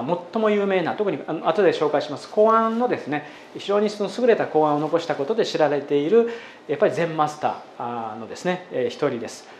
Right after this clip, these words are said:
まあ、非常にやっぱ有名ですね。で、白隠絵閣が残した、えー、達磨図というものもですね、えー、あります。はい。まあ、こういうね、えーと、人物が、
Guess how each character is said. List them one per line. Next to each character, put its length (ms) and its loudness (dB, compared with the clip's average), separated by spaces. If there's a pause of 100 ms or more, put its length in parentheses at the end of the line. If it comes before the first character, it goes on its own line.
(140)
ま 280 0
あ、 60 -10
非 500 -6
常 100 0
に 60 2
や 40 -2
っ 20 -2
ぱ 60 -2
有 160 2
名 120 2
で 80 -6
す 80 -12
ね。 200 -4
で、 80 4
白 240 2
隠 80 2
絵 40 2
閣 280 2
が 100 2
残 200 0
し 100 -6
た、 200 8 (420)
え 220 2
ー、 40 -6
達 220 -2
磨 180 0
図 180 -2 (220)
と 100 0
い 80 0
う 40 0
も 80 4
の 60 0
も 100 -8
で 80 -10
す 100 -8
ね、 200 -2 (160)
え 160 -4
ー、 40 -8
あ 40 -2
り 80 -6
ま 100 -10
す。 240 -14 (2250)
は 100 -8
い。 40 -10 (100)
ま 80 -10
あ、 20 -12
こ 140 2
う 60 4
い 80 2
う 40 2
ね、 280 2
え 120 2
ー 40 0
と、 100 -2
人 220 0
物 220 -4
が、 320 2